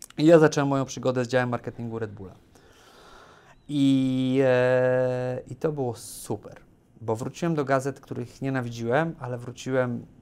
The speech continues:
z gazet niszowych. To tak jakby,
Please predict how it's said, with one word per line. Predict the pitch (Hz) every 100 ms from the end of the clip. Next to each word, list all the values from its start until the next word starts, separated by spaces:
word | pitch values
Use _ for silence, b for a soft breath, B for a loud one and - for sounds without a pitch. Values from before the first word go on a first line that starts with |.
| _ -
z | 113 123 127 113 - 120
gazet | 131 139 131
niszowych. | 120 123 107 107 113 139 139 - _ _ b b b b b b b b -
To | -
tak | 160 156
jakby, | 151 135 127 139 135 131 131 127 127